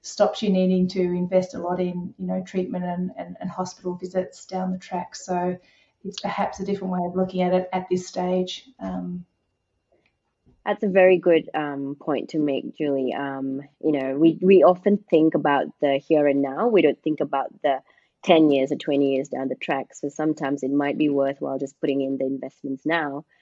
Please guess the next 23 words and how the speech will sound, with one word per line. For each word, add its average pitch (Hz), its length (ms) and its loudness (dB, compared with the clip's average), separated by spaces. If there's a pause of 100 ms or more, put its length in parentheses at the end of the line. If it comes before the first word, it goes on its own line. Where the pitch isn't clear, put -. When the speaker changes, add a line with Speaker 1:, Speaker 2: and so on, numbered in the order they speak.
(180)
Speaker 2:
so - 160 2
that 131 160 2
we 139 100 4
can 139 160 -2
save 135 360 0
for 127 180 -4
the 131 100 -10
future 147 340 0
and 127 140 -4
not 131 160 -4
needing, 131 580 -4
you 135 100 -6
know, 131 240 -8 (200)
chronic 139 300 -8
disease 139 380 -4
treatment 131 360 -4
later 127 280 -4
on 123 260 -10
for 135 160 -8
whatever 127 360 -6
it 120 140 -8
may 123 240 -8
be. 135 320 -2